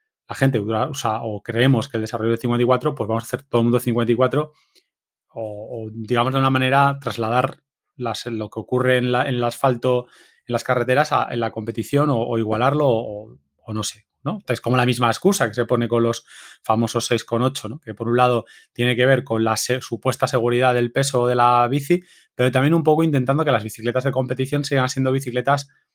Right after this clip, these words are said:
que están en el mercado y que son accesibles,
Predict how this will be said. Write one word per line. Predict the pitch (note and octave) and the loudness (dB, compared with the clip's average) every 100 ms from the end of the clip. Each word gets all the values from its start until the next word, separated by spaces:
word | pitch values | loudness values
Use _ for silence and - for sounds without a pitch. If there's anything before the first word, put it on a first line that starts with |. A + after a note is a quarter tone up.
| _ | _
que | - | -6
están | A2+ A#2+ | -4 -2
en | A#2+ | 0
el | B2+ | 0
mercado | B2+ B2 B2+ B2+ C3+ _ _ _ _ _ _ _ _ _ | 0 0 2 2 0 _ _ _ _ _ _ _ _ _
y | - | -10
que | C#3 | -6
son | A2+ A2+ | -4 -4
accesibles, | A2+ G#2+ - A#2 G2 - | -4 -4 -4 -4 -6 -14